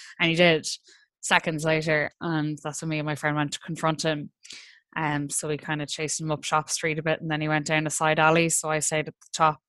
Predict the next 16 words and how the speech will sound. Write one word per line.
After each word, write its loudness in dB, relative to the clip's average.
of -2
the 2
alley 6
'cause -6
I -2
was -2
a -6
bit 0
unsure 0
of, -2
you -4
know, 0
what 0
he -4
was, 2
what -14